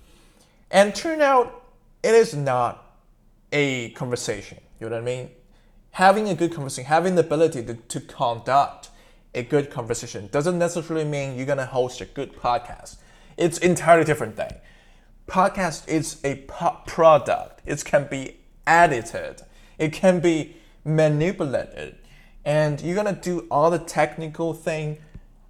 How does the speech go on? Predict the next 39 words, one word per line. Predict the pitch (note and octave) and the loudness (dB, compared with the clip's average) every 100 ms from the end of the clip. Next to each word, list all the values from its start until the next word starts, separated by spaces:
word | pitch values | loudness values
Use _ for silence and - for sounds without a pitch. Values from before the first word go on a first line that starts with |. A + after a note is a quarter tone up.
| - - | -20 -8
For | - | -2
me, | D3+ D3+ - - - | 0 0 -4 -10 0
I | D3+ | 2
did | D#3 | 2
it | C#3 | 0
myself. | A#2 A2+ G#2 A#2+ - | -2 -2 -4 -4 -4
So | - D3 | -6 0
have | F#3 | 0
it, | G#3+ A3 | 0 -6
you | E3 | -6
gotta | E3 D#4+ | -4 -6
do | - D#3 D#3+ | -6 -4 -4
it | - | -6
so-, | - - - | -10 -12 -12
yourself. | B2 A2 - - - - - | -10 -8 -8 -10 -18 -20 -6
You | |
know | B2+ | -4
what | E3 | -2
I | |
mean? | E3+ F3+ F3 - - - | -2 -4 -8 -20 -20 -8
And | - D3 - - - | -2 -2 -2 -20 -2
for | - | 0
example, | F#3+ E3+ D3+ | 2 0 0
you're | C3+ D3+ | -2 2
gonna | E3+ A2+ - - _ _ - | 2 2 -4 -20 _ _ -14
record | D3 D3 - - E3 E3+ C#3 | -6 -6 -6 0 8 8 8
it | D#2+ E2+ - - _ _ _ _ | -2 -6 -12 -20 _ _ _ _
by | D3 C#3 C3 B2+ A2+ - - _ | 6 8 6 4 0 -12 -20 _
look | C3 D3 E3+ | -2 0 2
at | F3+ D3+ | -2 -2
your | B2+ | -6
screen | A2+ - - G3+ D3 A2 G#2+ C3 _ _ - - | -6 -10 -4 -4 -2 -6 -10 -16 _ _ -20 -4
instead | D3+ D3 D#3 | -4 0 2
of | F#3 | 0
facing | - C#3+ C#3+ C#3 | 2 0 0 -4
a | B2+ - - | -6 -8 -12
real | C3+ C#3+ D3 B2+ | -6 -2 0 -2
human, | - A2+ G#2+ - - - _ _ _ _ _ | -8 -14 -12 -12 -12 -18 _ _ _ _ _
right? | B2 B2 D#3+ E3 | 0 2 2 0